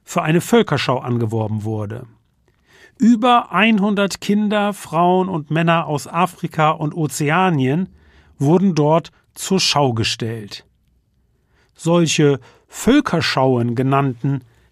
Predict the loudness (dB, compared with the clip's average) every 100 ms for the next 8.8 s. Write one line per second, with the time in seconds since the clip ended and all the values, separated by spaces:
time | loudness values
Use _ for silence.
0 | _ -8 -4 2 2 2 -2 -2 0 0
1 | -2 -4 -2 -4 -2 -2 0 -4 -2 -2
2 | 0 -2 -4 -4 -4 0 0 0 -2 -4
3 | -4 -4 -4 -2 0 2 0 0 -2 0
4 | 0 0 -2 -4 -6 _ _ _ _ _
5 | _ -4 -2 0 -2 2 2 2 0 2
6 | 0 0 -10 _ _ 0 0 0 0 2
7 | 2 2 2 0 0 0 0 0 2 2
8 | 0 0 2 0 -2 -6 -10